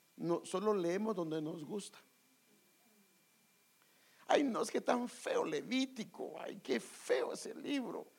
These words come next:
ni lo entiendo. Como aquí los niños, va, que no, o sea, yo no quiero verduras, solo quiere, ¿qué quiere? Solo quiere, ¿qué?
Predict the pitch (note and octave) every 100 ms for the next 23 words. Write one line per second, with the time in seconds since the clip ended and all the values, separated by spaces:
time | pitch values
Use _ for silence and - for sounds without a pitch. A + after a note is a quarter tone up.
0 | - A#3 G#3+ G3 F3+ - A#3 D#4 C4 F3+
1 | - - _ _ _ _ _ - _ _
2 | _ _ _ _ _ _ - F#3+ G3 C4
3 | B3 D4+ D#4+ G#3 G#3+ A#3+ B3 C4 - -
4 | E3+ G#3+ G#3 A3 A#3 C#4 D#4 B3 D4+ C#4+
5 | A#3+ G#3+ D4 D#4+ A3 A#3+ B3+ G#3+ A3+ G#3+
6 | A3+ A3+ C#4+ F#3 - - - - _ _
7 | _ _ _ - - A#3+ G#3+ F#3 A#3 A#3
8 | G3 D3 C3+ -